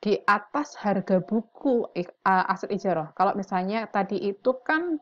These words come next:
diserahkan, eh, kepemilikan setelah akad berakhir ya. Oke. Setelah, di sini setelah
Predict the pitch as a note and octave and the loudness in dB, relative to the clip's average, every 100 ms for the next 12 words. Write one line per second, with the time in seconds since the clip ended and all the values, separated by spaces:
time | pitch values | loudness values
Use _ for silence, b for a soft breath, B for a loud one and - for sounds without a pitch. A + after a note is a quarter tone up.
0 | _ _ A3+ A3+ A3+ A3 - G#3 - - | _ _ 0 2 0 0 0 0 -2 -4
1 | G3 A#3 A#3+ B B B B - G3 F#3+ | -2 -2 -6 B B B B -2 2 2
2 | F#3+ F#3 F#3+ A3+ A3+ A3+ G#3+ - C#4 C4+ | 2 0 0 -2 0 0 -2 -2 -2 -2
3 | A3+ G#3+ G#3 F#3 - - F#3+ F3 B3 G3 | -4 -2 -2 -2 -6 -6 -2 0 2 4
4 | G3+ - G3 F#3 E3 - _ _ B B | 2 -2 -8 -6 -6 -8 _ _ B B
5 | _ _ _ - A#3+ - A#3+ C4 - - | _ _ _ -8 -4 0 2 2 0 -4
6 | F#3+ A#3 A#3+ A#3 A#3 C4 | 0 0 2 0 2 0